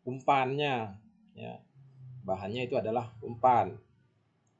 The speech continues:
Umpan di sini sebagai daya tarik, ya, untuk, eh, menarik larva mendekati umpan, sehingga nantinya dia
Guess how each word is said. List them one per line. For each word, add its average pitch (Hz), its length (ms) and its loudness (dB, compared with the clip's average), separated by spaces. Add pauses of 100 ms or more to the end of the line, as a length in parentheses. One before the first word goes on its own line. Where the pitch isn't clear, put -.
(1500)
Umpan 135 320 0
di 127 80 4
sini 139 360 0 (2250)
sebagai 120 640 -4
daya 107 240 -4
tarik, 123 440 0 (480)
ya, 95 240 -16 (160)
untuk, 120 360 -12 (840)
eh, 95 280 -20 (160)
menarik 90 360 -12
larva 117 680 2
mendekati 98 560 -8
umpan, 120 600 -4 (480)
sehingga 92 400 -6
nantinya 107 720 -4
dia 110 240 -4